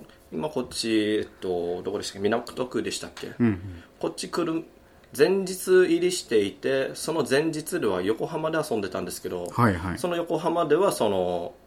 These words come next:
Speaker 1: まあ、情報交換するためのそのTwitterの友達と遊んでいましたね。
Speaker 2: Twitterで知り合ってから会うってことだよね。
Speaker 1: そうですね。昨日初対面です。
Speaker 2: やったことなくて、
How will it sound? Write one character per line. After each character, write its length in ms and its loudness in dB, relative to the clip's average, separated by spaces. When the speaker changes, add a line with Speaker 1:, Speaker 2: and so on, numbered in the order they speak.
Speaker 1:
ま 120 -8
あ、 20 -10
情 180 4
報 140 0
交 200 2
換 160 -2
す 120 -2
る 80 -2
た 140 0
め 100 0
の 100 -4
そ 160 -6
の 380 -6
Twitter 340 -6
の 80 -10
友 240 -2
達 340 -8
と 160 0
遊 60 0
ん 60 0
で 80 0
い 60 0
ま 80 -6
し 100 -10
た 60 -12
ね。 120 -16
Speaker 2:
Twitter 520 2
で 100 6
知 160 0
り 120 0
合 40 -2
っ 20 -12
て 160 -6
か 140 0
ら 240 0
会 140 4
う 20 -6
っ 20 -6
て 160 -10
こ 120 -10
と 20 -8
だ 80 -8
よ 60 -4
ね。 60 -6
Speaker 1:
そ 300 4
う 40 -6
で 100 2
す 260 -2
ね。 320 0
昨 140 -6
日 280 2
初 180 -2
対 200 4
面 160 -2
で 100 -14
す。 140 -14
Speaker 2:
や 140 6
っ 80 0
た 100 2
こ 100 0
と 100 0
な 100 -4
く 120 -18
て、 140 -6